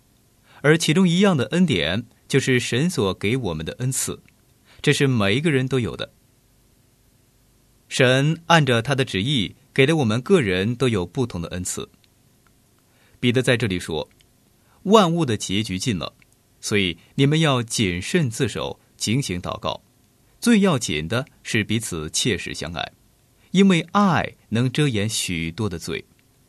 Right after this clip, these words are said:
你们要互相款待，不发怨言。个人要照所得的恩赐彼此服侍，做神百般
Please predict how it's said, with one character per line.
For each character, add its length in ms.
你 100
们 140
要 200
互 160
相 280
款 340
待， 320
不 100
发 180
怨 220
言。 300
个 220
人 220
要 140
照 200
所 320
得 100
的 120
恩 200
赐 300
彼 160
此 180
服 160
侍， 240
做 180
神 320
百 380
般 280